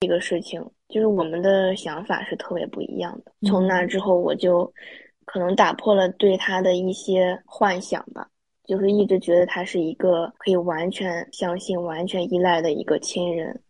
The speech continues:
Speaker 1: 但后来不觉得，后来就觉得他是一个人，他是一个比较，可能也是比较普通的人，然后教育理念上面就是基本上是没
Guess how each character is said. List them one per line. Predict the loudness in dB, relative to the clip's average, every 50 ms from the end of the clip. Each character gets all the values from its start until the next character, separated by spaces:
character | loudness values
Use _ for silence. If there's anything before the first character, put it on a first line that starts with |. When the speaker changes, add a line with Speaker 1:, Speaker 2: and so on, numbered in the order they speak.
| _ _ _ _ _ _ -6
Speaker 1:
但 | -2 0 0 0
后 | 2 4 4
来 | 4 4 0
不 | 0 -4 -4
觉 | -2 -2 -2 -2
得， | -2 -4 -6 -4
后 | -2 -2
来 | 0 2 2 2
就 | 2 2 2
觉 | 2 2 2
得 | 2 2 0 -2
他 | -4 -4 -4 -6
是 | -4 -4 -4
一 | -4 -4 -2
个 | -2 0 0 0
人， | 0 -4 -6 -8 -10 -12 -16 _ _ _ _ _ _ _ -10
他 | -8 -6
是 | -2 0 2
一 | 2 4
个 | 4 4 4 4
比 | 4 0 -4
较， | -4 -4 -6 -6 -8 _ _
可 | -12 -8 -6
能 | -4 -2 0 0
也 | 0 0 0
是 | 0 0 0
比 | 0 0
较 | 0 0 -2
普 | -2 -4 -8 -8
通 | -6 -6 -6 -4
的 | -2 0 0
人， | -2 -2 -6 -8 -12 -14 _ -14
然 | -14 -12
后 | -8 -2 -2 0 -2 -2 -2 0
教 | 2 4 6
育 | 4 4
理 | 4 2 -2 -2
念 | -2 -2 -2 -2 -2
上 | -2 -4 -4 -4
面 | -4 -6 -8 -10 -12 -12 _
就 | -6 -6
是 | -2 -2 -2 -2 -2
基 | -4 -2 0 0
本 | 0 0 -2 -2
上 | -4 -4 -4 -6 -10 -12 -12
是 | -10 -8 -4 -2 -2 -2 -4 _ _ _ _
没 | -4 -2 0 2 2